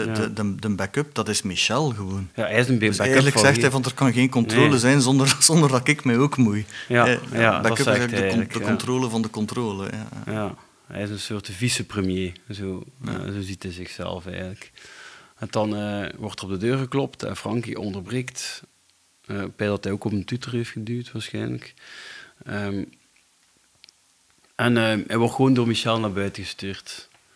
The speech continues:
Speaker 1: "Hé, hey, minuutje, Frankie." En dan zo met zijn, met zijn, met zijn vingers zo, hup, hup, hup, naar buiten. "Oké, Michel." Zo, eh, Guido heeft er alweer niets meer in te zeggen.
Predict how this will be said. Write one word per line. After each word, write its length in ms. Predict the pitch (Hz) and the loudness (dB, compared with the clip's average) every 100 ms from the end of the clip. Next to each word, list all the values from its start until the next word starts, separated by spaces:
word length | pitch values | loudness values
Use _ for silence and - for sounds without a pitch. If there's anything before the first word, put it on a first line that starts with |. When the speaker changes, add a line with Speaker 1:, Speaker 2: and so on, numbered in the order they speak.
| _ _ | _ _
Speaker 1:
"Hé, 160 | - 110 | -6 0
hey, 100 | 120 | 4
minuutje, 320 | 131 127 127 123 | 4 4 2 0
Frankie." 560 | 123 123 127 123 - - | 2 4 4 4 2 -2
En 100 | 104 | -2
dan 160 | 101 | 0
zo 100 | 104 | 2
met 140 | 104 104 | 0 -2
zijn, 100 | 101 | -2
met 100 | 104 | -2
zijn, 200 | 104 98 | -2 -2
met 120 | 101 | -4
zijn 220 | 107 104 | -4 -4
vingers 400 | 101 123 123 120 | 0 0 0 -2
zo, 120 | 120 | -4
hup, 200 | 117 127 143 | -2 -4 -6
hup, 160 | 127 | -6
hup, 200 | 143 - - _ - - - - | -6 -6 -20 _ -20 -20 -20 -12
naar 100 | 98 | -6
buiten. 240 | 107 - - | -4 -6 -6
"Oké, 280 | 113 131 127 | -2 2 4
Michel." 580 | 127 131 120 127 120 104 | 4 4 4 4 2 -2
Zo, 100 | 98 | -4
eh, 320 | 98 123 104 | -2 -2 -2
Guido 180 | 104 113 | -4 -4
heeft 120 | 117 | -4
er 60 | - | -2
alweer 200 | 107 107 | -4 -2
niets 200 | 113 123 | -4 -4
meer 160 | 120 104 | -4 -4
in 120 | 98 | -4
te 100 | 104 | -6
zeggen. 420 | 113 123 139 131 | -4 -2 -4 -6